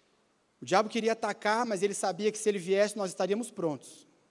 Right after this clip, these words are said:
Nós sabíamos o que ele faria, nós sabíamos por onde ele viria e nós estávamos preparados com a arma nas mãos. Aí então, meu irmão, que surge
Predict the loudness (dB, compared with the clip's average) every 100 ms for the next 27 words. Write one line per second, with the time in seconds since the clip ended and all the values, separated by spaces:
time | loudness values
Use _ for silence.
0 | _ _ _ -2 2 2 2 2 2 0
1 | -2 -2 -2 -2 -6 -10 -20 _ -6 -2
2 | 0 0 0 0 0 0 2 -2 -2 -4
3 | -2 -2 -4 -10 -10 -4 -2 -4 -6 -6
4 | -4 -6 -6 -6 -4 -4 -4 -6 -10 -8
5 | -6 -6 -10 -10 -12 -16 -18 -20 -20 _
6 | _ _ _ _ _ _ _ _ _ _
7 | _ _ _ _ -8 -4 -4 -4 -6 -6
8 | -6 -10 -12 -14 -10 -8 -8 -10 -16